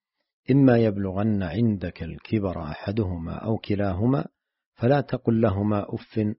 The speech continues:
ولا تنهرهما وقل لهما قولا كريما". وهكذا جاء في السنة أحاديث عديدة تبين مكانة الأبوين وعظم حقهما،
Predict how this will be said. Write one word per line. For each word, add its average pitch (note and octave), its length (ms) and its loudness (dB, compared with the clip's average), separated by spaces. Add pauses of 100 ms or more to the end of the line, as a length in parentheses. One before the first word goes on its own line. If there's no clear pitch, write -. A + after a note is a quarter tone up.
(140)
ولا F#2 200 -4
تنهرهما A2+ 800 -2 (420)
وقل A2 320 2
لهما G2 380 0
قولا F#2+ 580 -2 (160)
كريما". E2+ 400 -4 (760)
وهكذا B2 500 4
جاء A#2 260 0
في - 100 -10
السنة G#2+ 460 0 (200)
أحاديث G2 540 -4
عديدة G#2 600 -2 (380)
تبين B2 460 2
مكانة G#2 720 -2 (220)
الأبوين F2+ 640 -4
وعظم G2+ 500 -2
حقهما، F2 680 -6